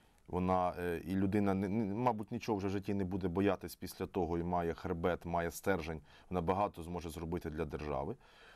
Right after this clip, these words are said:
Сьогодні все-таки, е, держава робить інакше, і в нас сізо заб-, забиті патріотами. І в зв'язку з цим Москва, яка уважно моніторинг, мо-, моніторить ситуацію тут, намагається скористати з, е, ся злістю патріотів,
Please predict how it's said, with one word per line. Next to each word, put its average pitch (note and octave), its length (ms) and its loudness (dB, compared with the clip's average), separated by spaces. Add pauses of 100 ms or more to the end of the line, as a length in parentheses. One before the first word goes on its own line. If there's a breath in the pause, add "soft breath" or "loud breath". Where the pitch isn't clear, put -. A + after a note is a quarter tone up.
(140 loud breath)
Сьогодні F#2+ 520 2
все-таки, G#2 680 0
е, F2+ 240 4
держава G2 460 2
робить F#2 300 -4
інакше, F#2+ 440 -2
і - 20 -2
в D2+ 40 -4
нас F2+ 200 -2 (260)
сізо E2+ 280 0
заб-, D#2 260 -2
забиті D2+ 420 -4
патріотами. F#2 600 -2 (760 loud breath)
І D3 160 2
в D3+ 40 0
зв'язку D3 420 2
з - 120 -6
цим A2 260 2 (560)
Москва, G#3 340 4
яка D3 180 2
уважно C3+ 360 2
моніторинг, C#3+ 560 2 (140)
мо-, A2+ 200 0
моніторить A#2 560 2
ситуацію G2+ 520 0
тут, C3+ 240 -10 (240 soft breath)
намагається D3 580 2
скористати D3 720 0 (280)
з, F2+ 280 -8
е, G#2+ 180 6
ся G#2 180 0
злістю C3+ 460 2
патріотів, B2+ 680 0